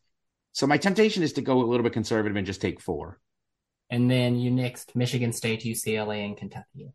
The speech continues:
Speaker 1: Well,
Speaker 2: seems.
Speaker 1: definitely nixed U C L A. Kentucky could be viable. They do make it a lot. I mean, I'm partially
Speaker 2: Is that,
Speaker 1: going,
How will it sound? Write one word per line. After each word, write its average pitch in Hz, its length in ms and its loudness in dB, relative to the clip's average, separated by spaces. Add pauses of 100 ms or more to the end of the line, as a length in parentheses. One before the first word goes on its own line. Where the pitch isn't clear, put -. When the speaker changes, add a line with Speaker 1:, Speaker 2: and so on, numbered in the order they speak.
Speaker 1:
Well, 120 140 2
Speaker 2:
seems. 101 80 -6
Speaker 1:
definitely 190 360 4
nixed 156 260 2
U 135 100 2
C 123 160 -2
L 107 180 2
A. 101 120 0
Kentucky 214 460 4
could 156 180 6
be 135 100 6
viable. 110 420 4
They 113 160 -2
do 131 140 2
make 127 220 2
it 127 80 2
a 113 40 2
lot. 92 480 0 (540)
I 143 60 4
mean, 156 100 6
I'm 190 140 6
partially 208 300 8
Speaker 2:
Is 143 40 10
that, 147 60 8
Speaker 1:
going, 143 260 2